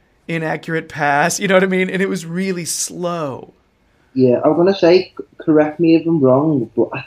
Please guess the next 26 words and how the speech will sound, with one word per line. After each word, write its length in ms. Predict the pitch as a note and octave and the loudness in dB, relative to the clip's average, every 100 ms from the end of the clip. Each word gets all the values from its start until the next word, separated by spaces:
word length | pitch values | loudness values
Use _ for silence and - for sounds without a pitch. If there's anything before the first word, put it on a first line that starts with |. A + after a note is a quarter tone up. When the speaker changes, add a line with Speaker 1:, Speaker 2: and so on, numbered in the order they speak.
| _ | _
Speaker 2:
think 360 | - D3 D#3 - _ _ _ _ _ - | 0 2 0 -4 _ _ _ _ _ -6
I'm 200 | A#2 G#2+ | -4 -2
speaking 240 | - A2+ A2+ | -2 -2 0
on 80 | G#2+ | 0
behalf 360 | A2 A2 G#2+ | 0 0 0
of 60 | A2+ | 0
myself 400 | G#2+ - G2 G2 | -2 0 0 2
here. 160 | A#2 - | 0 2
I've 160 | C3 | 0
got 160 | E3 D#3 | -2 -2
a 380 | D#3 D#3 - - - | -4 -4 -6 -8 -14
stereotypical 1000 | - - B2 B2 B2 B2 C3 B2+ B2+ A2 | -8 0 4 4 4 2 -2 -2 -2 0
view 340 | G#2 A2 B2 - _ _ | 2 2 2 -4 _ _
of 80 | - | -2
not 140 | D3 D3 | -2 -2
just 160 | C#3+ | -2
Amer-, 300 | D3 - - | -2 -2 -6
maybe 260 | C#3+ E3 E3+ | -2 2 2
not 160 | E3 E3+ | 2 -2
just 140 | D#3+ | -2
American 380 | D3+ A#2 A#2+ C3 | 0 0 0 -2
players, 280 | C#3 C3+ B2+ | 2 2 0
but 160 | - | -4
M 120 | A2+ | -2
L 100 | A2 | 0
S 120 | G2 | -2